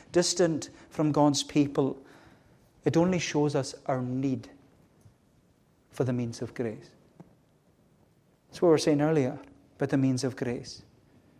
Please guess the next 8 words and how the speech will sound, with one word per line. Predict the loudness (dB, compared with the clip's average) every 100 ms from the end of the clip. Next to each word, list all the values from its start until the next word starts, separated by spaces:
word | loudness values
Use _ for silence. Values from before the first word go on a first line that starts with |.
| _ _ _
The | 2
means | 4 4 2
of | -2
grace, | 0 0 0 -4 -16 -20 -20 _ _ -6
reading | -2 -2
the | -4
Bible, | -4 -4 -4 -6 -12 -14
praying, | -4 -2 -2 -6